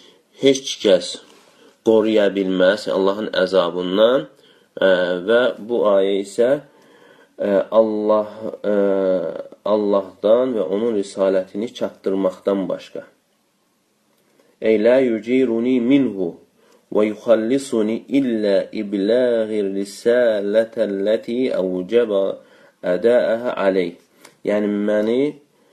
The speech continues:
Allahdan qoruyan, Allahın əzabından xilas edən yalnız onun risalətini çatdırmağımdır, hansı ki, onu çatdırmağı mənə vacib etmişdir.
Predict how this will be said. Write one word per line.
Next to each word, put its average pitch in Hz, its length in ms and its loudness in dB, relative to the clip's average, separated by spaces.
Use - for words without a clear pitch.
Allahdan 104 840 0
qoruyan, 95 640 0
Allahın 101 500 -2
əzabından 95 880 -2
xilas 110 400 0
edən 101 540 -2
yalnız 110 560 2
onun 104 420 -2
risalətini 95 1040 -2
çatdırmağımdır, 92 1040 -4
hansı 98 440 -4
ki, 92 220 -4
onu 98 600 -2
çatdırmağı 101 720 -4
mənə 101 420 -2
vacib 95 420 0
etmişdir. - 540 -12